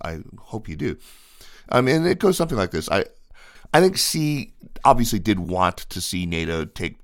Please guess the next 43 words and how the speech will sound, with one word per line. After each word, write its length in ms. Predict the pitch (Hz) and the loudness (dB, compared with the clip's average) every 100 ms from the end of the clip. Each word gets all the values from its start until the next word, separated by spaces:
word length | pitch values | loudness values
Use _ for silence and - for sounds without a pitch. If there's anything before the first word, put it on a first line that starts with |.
| - | -14
seriously 720 | - 104 87 85 - 71 - | -6 -2 -2 -4 -6 -8 -6
and 180 | 80 80 | -8 -8
regard 400 | 80 82 80 78 | -4 -2 -2 -2
as 260 | 80 80 | -6 -6
legitimate 520 | 82 78 85 80 78 - - - - | -8 -8 -10 -8 -12 -14 -20 -20 -8
Russia's 320 | - 95 - 87 | 0 0 0 0
longstanding 460 | 80 78 76 76 | 0 -2 -8 -10
position 340 | - - 76 78 | -10 -10 -10 -10
that 100 | - | -12
Ukraine 380 | - - 78 | -12 -8 -8
joining 260 | 71 71 71 | -6 -6 -6
nato 240 | 73 73 | -8 -8
would 120 | 73 - | -10 -10
constitute 440 | 87 - - 78 | -12 -12 -10 -10
an 80 | - | -10
unacceptable 600 | 85 - - - - - | -12 -10 -12 -12 -14 -16
security 360 | - - 87 76 | -16 -8 -8 -8
threat 220 | - 69 | -10 -14
to 100 | - | -12
Russia. 220 | 78 - | -12 -10
That's, 280 | 92 98 - - - - | -8 -8 -8 -14 -18 -2
that's 220 | 92 - | 0 0
not 140 | 78 | -2
in 60 | 50 | -6
question. 400 | - - - - - - - - - - - | -12 -14 -14 -18 -20 -20 -20 -20 -20 -20 -8
Um, 380 | 80 71 73 - | -2 -2 -4 -2
I 60 | 95 | 2
mean, 200 | 98 82 | 2 2
it 60 | |
obviously 380 | 85 82 85 82 | 2 2 -2 -6
sees 280 | 82 85 78 | -6 -6 -4
a 40 | |
lot 140 | 76 71 | -2 -4
of 80 | |
parallels 420 | - 80 73 67 - | -4 -6 -6 -8 -10
itself. 460 | - - 92 90 | -10 2 2 2
It 80 | - | -2
shares 220 | - 80 | -8 -8
the 60 | 82 | -8
whole 200 | 80 80 | -8 -6
Russian 400 | 80 - 76 78 | -6 -8 -12 -12
sort 220 | - 76 | -12 -12
of, 100 | 76 | -12